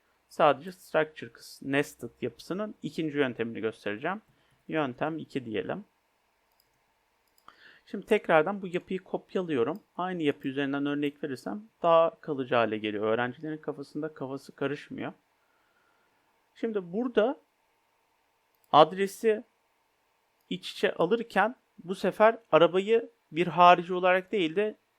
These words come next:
şöyle şunun içinde alacağım. Yani şöyle yapacağım. Araba süslü parantezlerimi açıp kapattım. Ve içerisine şu bilgileri yapıştırdım. Bu arabayı artık silebilirim. Üst tarafı da yorum satırını almam gerekiyor ki çakışmasın.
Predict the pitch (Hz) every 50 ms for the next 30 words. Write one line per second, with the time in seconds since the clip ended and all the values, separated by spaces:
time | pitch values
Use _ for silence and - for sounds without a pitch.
0 | _ _ - - 196 180 170 185 202 - - - 170 185 214 220 285 - - -
1 | - - 170 165 160 147 127 117 113 113 - 170 196 220 - _ _ _ _ -
2 | 160 139 135 143 143 - - 147 123 113 110 98 - - _ - - 214 208 _
3 | _ - - 156 160 156 156 175 175 175 - - - 165 151 - 156 - - 156
4 | 139 131 131 - 123 123 117 113 110 113 113 - - _ _ - 117 113 - 165
5 | 175 170 - _ - 190 202 - _ _ _ _ _ _ _ _ _ _ _ _
6 | _ _ _ _ _ _ _ _ _ - 156 - - - 165 147 - - 185 160
7 | 139 - - 131 139 170 190 240 - _ _ _ _ _ _ _ _ - - 156
8 | 135 120 113 113 120 127 165 226 214 165 147 - - - - 120 113 113 120 -
9 | - - - - 160 151 143 123 120 117 117 117 117 - - - - - - -
10 | 131 123 110 104 101 - 170 190 233 - _ _ _ _ _ - - - - -
11 | 185 180 - 196 170 175 160 156 165 175 180 175 - 180 - - 165 156 156 147
12 | 143 143 147 147 147 151 151 165 170 185 185 - - 160 123 - - 214 - -
13 | - 160 151 - - - - - 120 - - - - - 175 208